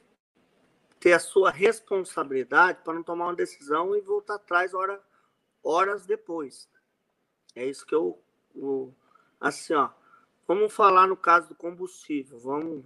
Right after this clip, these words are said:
vamos falar um caso específico. Quem não quer o combustível sem I C M S, seja zero? Todo mundo quer, eu também quer, o governador também quer.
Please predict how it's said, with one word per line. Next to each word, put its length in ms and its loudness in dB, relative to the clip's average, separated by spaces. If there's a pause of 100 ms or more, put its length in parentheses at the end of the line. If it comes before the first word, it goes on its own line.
(120)
vamos 300 -4 (160)
falar 180 0
um 60 -4
caso 260 2
específico. 720 -6 (1040)
Quem 220 4
não 160 2
quer 240 2
o 40 0
combustível 760 -2 (280)
sem 260 -2
I 60 -8
C 200 -18
M 140 2
S, 400 -16 (640)
seja 360 0
zero? 380 4 (1900)
Todo 220 -4
mundo 240 -4
quer, 140 2
eu 80 4
também 320 0 (500)
quer, 360 -4
o 60 0
governador 600 2
também 300 -2
quer. 260 0